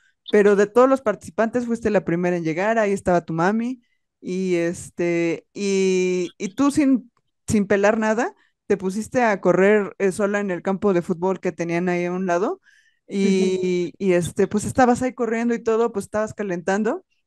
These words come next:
Speaker 1: todos los demás, este, atletas empezaron a llegar, se empezaron a vestir, pero siento que ese asunto de, eh, o-, c-, cómo diferenciar a atletas que van a llegar o que no van a llegar, o sea, como que esa concentración que tú tenías para mí,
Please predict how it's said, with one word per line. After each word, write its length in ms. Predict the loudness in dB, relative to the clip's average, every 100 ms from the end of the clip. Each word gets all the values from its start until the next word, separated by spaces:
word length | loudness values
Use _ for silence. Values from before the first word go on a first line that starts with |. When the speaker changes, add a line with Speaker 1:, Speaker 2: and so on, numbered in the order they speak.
| _
Speaker 1:
todos 180 | -2 0
los 140 | 0
demás, 460 | 0 0 2 0 0
este, 240 | -2 0
atletas 400 | -2 0 -2 -2
empezaron 400 | -6 -6 -4 -2
a 60 | -2
llegar, 420 | -4 -4 -4 -4
se 60 | -6
empezaron 400 | -10 -8 -4 0
a 60 | 0
vestir, 440 | 0 2 2 2 -6 -20 -20 _ _
pero 760 | 6 8 8 6 6 4 2 0
siento 380 | -2 -2 -4 -4
que 140 | -4
ese 180 | 0 0
asunto 420 | 0 -4 0 0
de, 540 | 4 2 4 0 -2 -6 _ _ _ _ -12
eh, 140 | -12 -10 -16 -16 -12
o-, 100 | -12 -8 -6
c-, 100 | -2
cómo 240 | 0 0
diferenciar 540 | -2 -2 -2 0 0
a 80 | 2
atletas 680 | 0 -2 -2 -2 -4 -4 -8 _ _ _ -20 -20 _
que 260 | 2 2 2
van 220 | 0 0
a 40 | 2
llegar 460 | 2 4 2 4
o 160 | 2 0
que 100 | -4
no 100 | -2
van 160 | -2 -4
a 40 |
llegar, 360 | -4 -4 -4 -4
o 80 | -6
sea, 120 | -8
como 240 | -4 -4
que 80 | -4
esa 140 | -4 -2
concentración 760 | -2 -4 -4 -2 -4 -2 -2
que 80 | -4
tú 160 | -4 -4
tenías 340 | -2 0 -2
para 240 | 0 0 0
mí, 240 | -2 -4